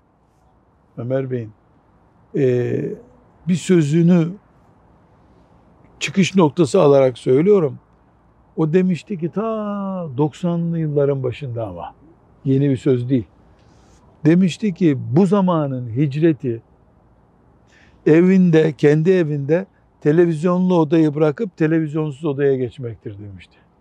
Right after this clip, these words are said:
Tabii şüphesiz böyle bir hicret olmaz. Ama sembol olarak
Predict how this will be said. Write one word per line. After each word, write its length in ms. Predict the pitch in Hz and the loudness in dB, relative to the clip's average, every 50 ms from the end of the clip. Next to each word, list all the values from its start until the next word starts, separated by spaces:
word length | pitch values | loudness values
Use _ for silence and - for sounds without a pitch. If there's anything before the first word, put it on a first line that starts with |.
| _ _ _ _ _ _ _ _ _ _ _ _ _ _ _ _ _ _ _ _ _ _ _ _ _ _ _ _ _ _ _ _ _ - | _ _ _ _ _ _ _ _ _ _ _ _ _ _ _ _ _ _ _ _ _ _ _ _ _ _ _ _ _ _ _ _ _ -2
Tabii 200 | 208 190 151 131 | -2 -2 0 -2
şüphesiz 440 | 135 196 175 170 170 143 143 143 | -2 0 0 0 0 0 0 2
böyle 240 | 147 160 170 165 156 | 4 4 4 4 4
bir 120 | 156 165 151 | 4 2 2
hicret 260 | 143 180 175 165 220 | 2 2 2 2 2
olmaz. 380 | 208 214 226 220 175 120 - _ _ _ _ _ _ _ _ _ _ - | 2 2 2 0 -2 -2 -4 _ _ _ _ _ _ _ _ _ _ -4
Ama 160 | 127 151 147 | -2 -2 0
sembol 400 | - - 147 147 156 160 175 196 | 2 2 2 4 4 4 4 4
olarak 400 | 196 175 165 165 160 175 185 | 4 4 4 4 2 2 0